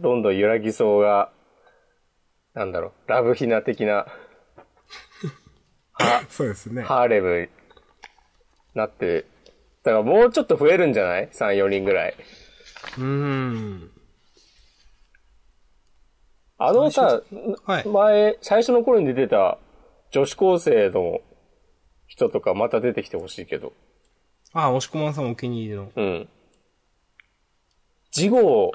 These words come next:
Speaker 1: ワイピーピー？
Speaker 2: え？
Speaker 1: <laughs> ウケる。「揺らぎそうでパジャマパーティー」って振り仮名振ってある。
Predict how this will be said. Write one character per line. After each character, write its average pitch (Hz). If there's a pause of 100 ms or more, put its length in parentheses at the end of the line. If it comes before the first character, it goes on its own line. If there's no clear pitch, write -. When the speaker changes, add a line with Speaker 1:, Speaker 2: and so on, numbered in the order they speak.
(120)
Speaker 1:
ワ 139
イ 180
ピ 220
ー 208
ピ 110 (1300)
ー？ 110
Speaker 2:
え？ 104 (2000)
Speaker 1:
<laughs> -
ウ 117
ケ -
る。 - (2750)
「揺 127
ら 151
ぎ 160
そ 147
う 131
で 139
パ -
ジ 127
ャ 139
マ 147
パ 143
ー 107
テ -
ィ 82
ー」 -
っ -
て -
振 131
り 113
仮 104
名 98
振 120
っ -
て -
あ 95
る。 87